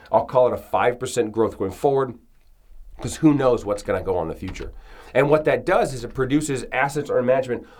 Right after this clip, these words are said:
of just over ten trillion dollars out ten years from now. And I can break that down into its different buckets.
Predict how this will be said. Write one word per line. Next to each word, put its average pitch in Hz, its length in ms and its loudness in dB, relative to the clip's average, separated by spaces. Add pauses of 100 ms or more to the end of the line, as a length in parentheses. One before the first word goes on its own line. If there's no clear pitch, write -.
(160)
of 143 180 2
just 165 300 2
over 151 180 4
ten 143 360 -6
trillion 127 440 0
dollars 117 520 2
out 123 240 -2
ten 110 200 -6
years 113 300 -2
from 92 100 -6
now. 80 280 -4 (480)
And 139 100 4
I 143 60 4
can 139 180 -4
break 139 380 0
that 131 260 2
down 117 300 0
into 123 460 -4
its - 140 -4
different 107 460 -2
buckets. 131 540 0